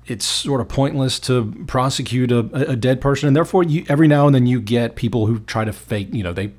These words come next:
fake their deaths in order to avoid going to prison. And this happened not long ago. This was three years ago. Um, I, while I was a federal prosecutor, I, I remember this, this happening. Um, it was a, uh,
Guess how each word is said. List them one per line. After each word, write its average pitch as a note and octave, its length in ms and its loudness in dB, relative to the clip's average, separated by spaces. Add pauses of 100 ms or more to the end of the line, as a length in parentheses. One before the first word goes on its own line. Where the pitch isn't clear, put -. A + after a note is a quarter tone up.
(120)
fake C#3 200 0
their C3+ 120 2
deaths G#2+ 440 -2
in B2+ 160 -2
order G#2+ 240 -4
to A2 220 -6
avoid F#2 580 -6 (540)
going A2 240 2
to F#2+ 40 -6
prison. F2+ 440 -6 (160)
And C3+ 80 4
this D#3+ 100 4
happened C#3 500 2
not B2+ 220 0
long G#2+ 200 -6
ago. F#2+ 340 -4
This G#2 140 -4
was A2+ 120 -6
three B2+ 220 0
years G#2+ 240 -2
ago. G2+ 420 -4 (480)
Um, G2+ 380 -4
I, B2 200 -2
while A#2 360 -2
I B2 140 0
was A#2 160 -2
a A2+ 40 -8
federal G#2+ 280 -4
prosecutor, G2 640 -4 (160)
I, A#2 120 0
I - 100 -6
remember A2+ 340 0
this, G2 380 -6
this A2+ 180 -4
happening. G2+ 560 -2 (220)
Um, G2+ 280 -4
it C#3 120 -2
was A#2+ 180 -2
a, A2 340 -2 (140)
uh, G#2 380 -6